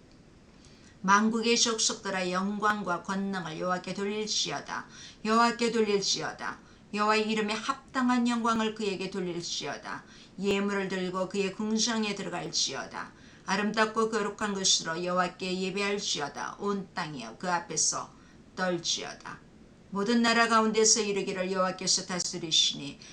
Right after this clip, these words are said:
세계가 굳게 서고 흔들리지 않으리라. 그가 만민을 공평하게 심판하시리라" 할지로다. 하늘은 기뻐하고 땅은 즐거워하며 바다와 거기에 충만한 것이 외치고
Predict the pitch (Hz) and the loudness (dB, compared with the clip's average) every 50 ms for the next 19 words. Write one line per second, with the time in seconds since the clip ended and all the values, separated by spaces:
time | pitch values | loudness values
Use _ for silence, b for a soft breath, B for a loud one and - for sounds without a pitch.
0 | B B - - 208 196 190 190 - 202 196 190 190 185 - 208 202 - - 190 | B B -2 0 0 2 0 0 0 0 0 0 0 0 0 -2 -4 -2 -4 0
1 | 185 - - 190 170 - 175 175 180 196 214 196 196 196 190 190 180 - - 156 | 2 2 2 2 0 -2 -2 -2 -2 -2 -2 -2 -2 -2 -2 0 0 0 -2 -2
2 | 147 143 135 156 139 127 135 135 - 139 - B B B B B B - - 175 | -2 -4 -6 -8 -10 -12 -12 -10 -8 -8 -10 B B B B B B -10 -4 0
3 | 185 185 180 180 180 185 185 190 190 190 190 190 185 180 180 196 190 196 185 - | 0 2 4 6 6 6 6 6 4 0 0 0 -2 -2 -2 -2 -2 -2 -2 0
4 | 214 196 196 190 175 175 170 - - 220 202 185 214 196 185 180 175 175 175 - | 4 4 4 4 4 2 0 0 0 0 -2 -2 -2 -2 0 0 0 0 0 0
5 | - 180 165 170 175 190 226 233 226 180 - - - - - - - 175 - - | -2 -4 -4 0 0 0 0 0 -2 -4 -4 -4 -4 -4 -8 -12 -10 -10 -10 -10
6 | - B B B B B B B B - - 220 214 220 220 220 220 220 220 226 | -12 B B B B B B B B -4 -2 2 4 4 6 6 6 6 4 2
7 | 220 - - - 226 208 180 180 - 170 175 - - 208 214 220 220 220 208 202 | -2 0 4 8 10 10 10 8 6 0 -6 -4 0 2 2 2 2 2 0 2
8 | 196 - 214 208 202 202 196 185 165 160 151 151 147 - - 180 180 180 185 190 | 0 0 0 0 2 4 4 4 4 2 -2 -6 -10 -6 -2 -2 -2 0 0 0
9 | 180 175 170 170 - 185 180 170 175 175 180 180 - - 247 240 233 233 226 220 | 0 0 0 -2 -2 -6 -6 -4 -4 -4 2 4 6 6 6 6 2 2 0 0
10 | 220 220 202 196 190 - - 175 143 113 - - - - - - - - - - | -2 -2 0 2 2 2 2 2 -2 -6 -4 -2 -2 -2 -2 -4 -8 -12 -14 -14